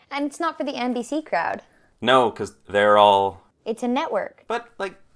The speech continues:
Speaker 2: I don't know, they, they had Community, but then they got rid of Community.
Speaker 1: That's the problem, 'cause Community was another one that too many people watched online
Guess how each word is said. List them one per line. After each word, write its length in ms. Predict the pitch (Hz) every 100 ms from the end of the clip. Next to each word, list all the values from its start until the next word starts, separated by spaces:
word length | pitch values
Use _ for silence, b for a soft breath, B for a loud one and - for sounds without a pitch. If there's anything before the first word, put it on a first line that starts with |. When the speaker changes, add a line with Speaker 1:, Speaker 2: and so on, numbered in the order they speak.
| _ _ _ -
Speaker 2:
I 100 | 131
don't 120 | 104
know, 160 | 110
they, 140 | 123 120 _ -
they 100 | 127
had 140 | 110
Community, 640 | - 101 117 104 92 95 101
but 260 | 92 - -
then 140 | 90
they 100 | 87
got 160 | 82 78
rid 120 | 90
of 100 | 92
Community. 560 | 90 80 78 80 82 92 _ b b b
Speaker 1:
That's 260 | 220 208 208
the 100 | 214
problem, 680 | 208 240 247 190 180 185 202
'cause 160 | 247 226
Community 380 | 302 349 311
was 100 | 226 220
another 280 | 214 254
one 280 | 226 190 180
that 300 | 180 170 -
too 140 | - 214
many 160 | 196
people 240 | 202 185 175
watched 320 | 175 175 185
online 480 | 175 175 165 160